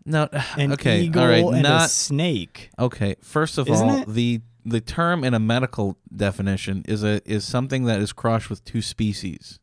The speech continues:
Speaker 1: That's what a chimera is.
Speaker 2: But isn't, like, the mythological
Speaker 1: Yeah,
Speaker 2: chimera?
Speaker 1: the mythological chimera is a fucking tiger with a snake tail and
Speaker 2: Like eagle wings?
Speaker 1: or something, yeah. But that's not what we're talking about here. <laughs>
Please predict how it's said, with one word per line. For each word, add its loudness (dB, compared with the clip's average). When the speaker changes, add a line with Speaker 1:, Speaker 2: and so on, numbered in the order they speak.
Speaker 1:
That's -2
what -4
a -6
chimera -4
is. -10
Speaker 2:
But -2
isn't, -2
like, -4
the 0
mythological -2
Speaker 1:
Yeah, 0
Speaker 2:
chimera? 2
Speaker 1:
the 6
mythological 2
chimera 2
is 2
a 0
fucking 0
tiger 2
with 2
a -2
snake -2
tail -2
and -4
Speaker 2:
Like -10
eagle -6
wings? -2
Speaker 1:
or -4
something, -2
yeah. -2
But -2
that's 0
not 0
what 0
we're 0
talking 0
about -6
here. -6
<laughs> -20